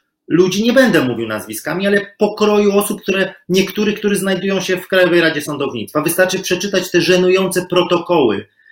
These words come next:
to drenowanie kasy, jeśli chodzi o budżet Krajowej Rady Sądownictwa na diety, te wzajemne awanse, te kolejne, e, stanowiska funkcyjne dla ludzi Ziobry, żeby zobaczyć, o co chodziło, e, w tych zmianach w sądownictwie.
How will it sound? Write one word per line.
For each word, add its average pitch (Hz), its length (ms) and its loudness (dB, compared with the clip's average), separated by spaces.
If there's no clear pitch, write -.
to 139 240 4
drenowanie 170 760 4
kasy, 175 480 -2
jeśli 117 300 -6
chodzi 131 320 -6
o 123 160 -4
budżet 135 360 -8
Krajowej 131 320 -4
Rady 123 200 -4
Sądownictwa 127 640 -8
na 127 120 -6
diety, 123 440 -2
te 156 80 0
wzajemne 175 640 4
awanse, 160 800 0
te 127 80 -10
kolejne, 160 640 -2
e, 139 180 0
stanowiska 160 640 -2
funkcyjne 156 500 -2
dla 143 140 2
ludzi 139 240 -4
Ziobry, 135 280 -2
żeby 175 220 -2
zobaczyć, 208 440 0
o 208 40 -2
co 208 120 -6
chodziło, 214 420 -4
e, 202 100 2
w - 80 -8
tych 190 140 -2
zmianach 208 300 0
w - 40 -10
sądownictwie. 214 640 -6